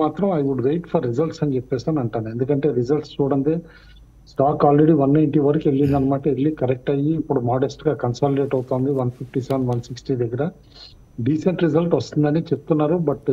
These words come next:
still I would wait for result అనమాట ఆ తర్వాత. ఎందుకంటే textile stocks లో activity వస్తోంది, disappear అయిపోతుంది, మనం చూస్తూనే ఉన్నాం అనమాట. అందుకని I would wait for result. Birla Corp maybe in anticipation of result కూడా కొనొచ్చు అని అంటాను.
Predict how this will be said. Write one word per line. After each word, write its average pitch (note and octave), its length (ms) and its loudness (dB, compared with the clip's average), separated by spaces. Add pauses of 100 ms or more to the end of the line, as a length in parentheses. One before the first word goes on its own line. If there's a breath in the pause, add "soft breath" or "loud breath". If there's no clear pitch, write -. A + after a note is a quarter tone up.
still D#3+ 300 -2
I C#3+ 80 0
would C3 220 0
wait D#3+ 220 -2
for D#3 100 0 (100)
result C3+ 320 -2
అనమాట C#3+ 260 -2
ఆ C#3+ 40 -2 (120)
తర్వాత. B2+ 260 -2
ఎందుకంటే C#3+ 380 -2
textile E3 500 -4 (100)
stocks E3+ 360 -4
లో G3+ 160 -2 (720 soft breath)
activity F3 500 0
వస్తోంది, D#3+ 600 4 (100)
disappear D3+ 480 0
అయిపోతుంది, C#3+ 540 -2 (100)
మనం C3 240 -2
చూస్తూనే B2+ 480 -2
ఉన్నాం A2 240 -4
అనమాట. G2+ 300 -10 (600 soft breath)
అందుకని B2 360 2
I D3 80 2
would C3 180 2
wait D3 220 0
for D#3 140 2
result. A2+ 360 -2
Birla D#3+ 260 0 (120)
Corp F#3 280 -2 (200)
maybe F3+ 280 2 (100)
in D3+ 60 0 (120)
anticipation - 640 -4
of - 60 -4 (100)
result D3+ 320 -2
కూడా E3 120 0 (140)
కొనొచ్చు C#3 420 -2
అని C3 120 0
అంటాను. G#2+ 280 -10